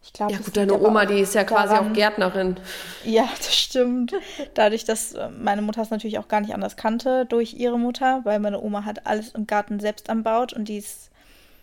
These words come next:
Speaker 1: vierundachtzig mittlerweile und die ist immer noch Gärtnerin und, ähm, baut da alles an und erntet und macht und tut. Und deswegen, meine Oma früher oder auch jetzt immer noch,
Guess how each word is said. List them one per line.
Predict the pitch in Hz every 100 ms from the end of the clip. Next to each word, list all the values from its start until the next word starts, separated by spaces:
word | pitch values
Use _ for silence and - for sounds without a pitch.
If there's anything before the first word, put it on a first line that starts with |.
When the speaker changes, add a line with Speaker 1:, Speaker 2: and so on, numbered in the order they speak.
| - -
Speaker 1:
vierundachtzig | - 233 208 208 - 233
mittlerweile | 240 226 220 220 226 226 247 -
und | 214 208 202 208 - - _ _ _ - 240
die | 208
ist | -
immer | 220 220
noch | 220 226
Gärtnerin | 233 226 233 233 240 285 302
und, | 254 214 214 - -
ähm, | - - - 226 226 226 233 - - _ _ _
baut | 220 226 226
da | -
alles | 214 220
an | 208 220
und | 214 214
erntet | 208 214 233 233 220
und | 214 220
macht | 220 -
und | 214
tut. | - 254 349 - - - - - - - - -
Und | 208 208
deswegen, | 208 - 214 214 208 208 -
meine | 214 214 214
Oma | - 226 214 214 240
früher | - 247 220 202 226 -
oder | 208 -
auch | -
jetzt | 220
immer | - 233 196
noch, | 196 254